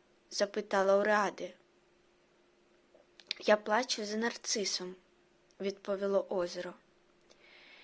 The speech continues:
«Нічого дивного», — сказали німфи, «ми також бігали за ним у лісі, але лиш ти могла зблизька бачити його красу».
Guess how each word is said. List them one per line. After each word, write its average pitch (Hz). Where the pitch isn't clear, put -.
«Нічого 285
дивного», — 214
сказали 214
німфи, 214
«ми 285
також 320
бігали 226
за 226
ним 226
у 240
лісі, 226
але 233
лиш 240
ти 294
могла 208
зблизька 214
бачити 196
його 220
красу». 240